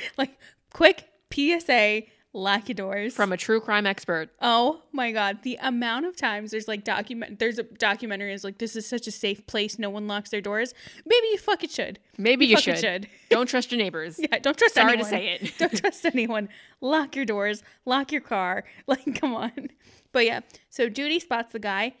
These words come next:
Speaker 1: and it's Dick.
Speaker 2: Her ex?
Speaker 1: Her ex-husband.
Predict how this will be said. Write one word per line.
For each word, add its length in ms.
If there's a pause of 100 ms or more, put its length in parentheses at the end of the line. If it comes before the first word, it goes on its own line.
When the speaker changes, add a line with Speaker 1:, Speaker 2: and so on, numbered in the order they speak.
(220)
Speaker 1:
and 160
it's 240 (140)
Dick. 540
Speaker 2:
Her 200
ex? 360
Speaker 1:
Her 140
ex-husband. 640